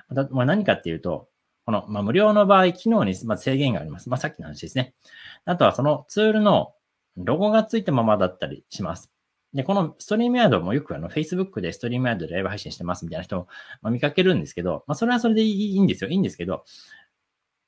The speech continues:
あの、この、どっちだ？こっちか。この左、右上か。右上のところに、あの、ストリームヤードのロゴが入ってる人って結構いるんですよね。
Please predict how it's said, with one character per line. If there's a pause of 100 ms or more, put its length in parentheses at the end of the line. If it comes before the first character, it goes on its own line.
(120)
あ
の、 (100)
こ
の、 (340)
ど
っ
ち
だ？ (520)
こ
っ
ち
か。
こ
の (200)
左、 (220)
右
上
か。
右
上
の
と
こ
ろ
に、 (540)
あ
の、
ス
ト
リ
ー
ム
ヤ
ー
ド
の
ロ
ゴ
が
入
っ
て
る
人
っ
て
結
構
い
る
ん
で
す
よ
ね。